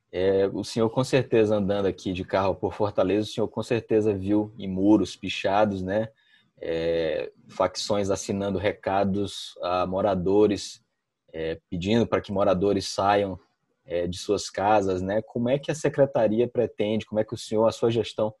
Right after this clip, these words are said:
pretende lidar com essa situação que é gravíssima, né? Facções expulsando pessoas, é, de casa. Como é que a secretaria já tá planejando aí esse, essa questão?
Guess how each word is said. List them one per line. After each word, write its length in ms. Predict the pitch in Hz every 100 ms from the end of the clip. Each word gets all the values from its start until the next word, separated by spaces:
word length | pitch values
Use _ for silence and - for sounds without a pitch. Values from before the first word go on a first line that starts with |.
| _ _ _ _ _
pretende 960 | 113 107 - 110 117 120 127 123 120 110
lidar 420 | 135 139 123 160
com 100 | 190
essa 180 | 185 180
situação 540 | - 180 - - 143
que 240 | 160 170
é 240 | 139 113 110
gravíssima, 680 | 107 107 95 110 156 - 101
né? 320 | 107 135 104
Facções 480 | - 104 - 123 139
expulsando 560 | 123 - 98 123 131 - - - - -
pessoas, 680 | 104 - - 113 107 - - _ _ _
é, 220 | - 87
de 120 | 87 98
casa. 580 | - 95 113 123 123 -
Como 180 | 113
é 80 | 123
que 80 | 135
a 40 |
secretaria 560 | 135 127 120 120 110 117
já 140 | 113
tá 120 | 104 117
planejando 720 | 123 113 107 95 104 107 101
aí 300 | 92 98 101
esse, 760 | 98 - 110 101 95 90 - - _ _
essa 180 | - -
questão? 380 | 90 101 - 82